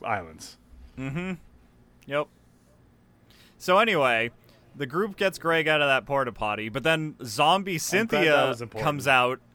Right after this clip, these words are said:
Speaker 2: from behind a tree and kills Hugh. So he's dead already.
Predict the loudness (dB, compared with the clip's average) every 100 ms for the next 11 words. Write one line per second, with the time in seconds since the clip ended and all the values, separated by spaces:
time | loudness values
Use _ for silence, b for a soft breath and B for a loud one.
0 | -10 -6 -4 0 2 0 -4 -2 0 2
1 | 0 -4 -6 -4 -4 -4 -6 0 2 2
2 | 0 -4 b b b b _ -8 -6 -2
3 | -4 -2 2 4 4 0 -2 0 0 0
4 | -4